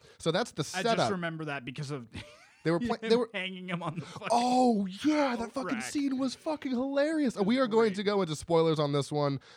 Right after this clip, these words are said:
Speaker 1: because there's just so many things that, well, I, I know I have to
Speaker 2: And
Speaker 1: say.
Speaker 2: the ending doesn't matter.
Speaker 1: Yeah, the, yeah, the ending, nothing matters. So yeah, that was a great kill when he just came in and just hung him from the coat rack through his eye. First of all, not even possible. That <laughs> coat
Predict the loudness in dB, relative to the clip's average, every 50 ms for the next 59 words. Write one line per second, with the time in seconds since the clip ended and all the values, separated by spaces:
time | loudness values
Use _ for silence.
0 | -6 -2 -2 0 0 0 0 2 2 0 0 0 0 -2 -2 -2 0 0 0 0
1 | 0 0 -2 -2 -2 -4 -6 -6 -8 _ -8 -6 -4 -2 -2 -2 0 0 2 2
2 | 2 0 -2 -2 -4 -4 -6 -8 -10 -10 -8 -6 -6 -6 -6 -6 -8 -8 -10 -10
3 | -10 -12 -14 -16 -16 -14 -14 -12 -14 -14 -16 -16 _ -8 -6 -4 -2 -2 -2 -2
4 | -2 -4 -4 -2 -2 -2 -2 -2 -2 -2 -2 0 -2 -4 -4 -4 -6 -8 -10 -12
5 | -14 -8 -2 2 4 4 4 4 4 2 2 2 2 0 0 0 -2 -2 -2 -2
6 | 0 2 2 2 2 0 -4 -6 -4 0 2 2 4 4 2 2 0 0 0 0
7 | 2 2 0 0 -2 -4 -4 -4 -4 -4 -2 0 0 0 2 2 0 0 0 -2
8 | -2 -4 -4 -4 -4 0 2 2 2 2 0 0 0 0 0 -2 -2 -2 -2 -2
9 | 0 0 0 0 0 -2 -2 0 0 0 0 0 0 0 0 0 -2 -2 -2 -2
10 | -2 -2 0 -2 -2 0 2 2 2 2 0 -2 -2 0 2 2 2 2 0 -2
11 | -2 -4 -4 -4 -2 -4 -4 -4 -6 -6 -6 -6 -6 -8 -8 -8 -4 0 0 0
12 | 0 0 -2 -4 -4 -4 -2 -2 -2 -2